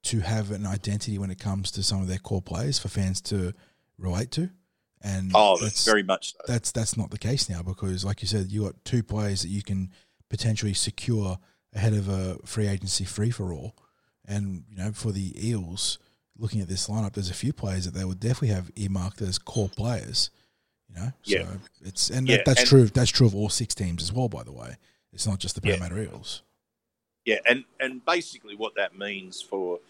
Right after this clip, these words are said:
Speaker 2: um, uh, all of the six teams there is that they are going to have players in their lineup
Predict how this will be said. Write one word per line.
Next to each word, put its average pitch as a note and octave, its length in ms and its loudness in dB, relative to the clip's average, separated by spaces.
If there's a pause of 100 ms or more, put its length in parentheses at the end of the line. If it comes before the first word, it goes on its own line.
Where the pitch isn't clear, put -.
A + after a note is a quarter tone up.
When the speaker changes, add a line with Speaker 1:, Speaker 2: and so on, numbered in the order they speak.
(460)
Speaker 2:
um, F#2 360 -4 (560)
uh, G2+ 140 -8 (120)
all A#2 280 0
of F#2 80 -6
the F#2 60 -10
six - 280 -6
teams F#2+ 440 -2
there G#2+ 320 6
is F#2+ 140 0
that A2 120 0
they A#2 140 8
are A2+ 80 8
going G#2 300 2
to G2 60 -4
have G2 220 -2
players G2 540 2
in G#2+ 100 -10
their G#2 140 0
lineup F#2+ 460 2